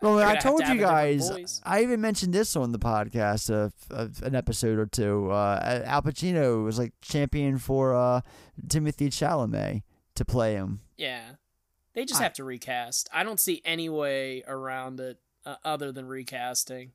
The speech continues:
Speaker 2: i-, if he's gonna do it, which I'm open to. Like, I, I,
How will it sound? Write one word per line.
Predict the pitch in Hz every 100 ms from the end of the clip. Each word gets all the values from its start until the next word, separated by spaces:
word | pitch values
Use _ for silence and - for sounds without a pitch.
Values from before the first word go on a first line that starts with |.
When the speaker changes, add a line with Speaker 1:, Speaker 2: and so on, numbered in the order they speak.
| _ -
Speaker 2:
i-, |
if | 139 147 135
he's | 143
gonna | 123 127
do | 123 127 127
it, | 123
which | 147 - - - -
I'm | 175 330
open | 247 262 131
to. | 123 127 123
Like, | 123 127
I, | 143 131 - -
I, | 107 151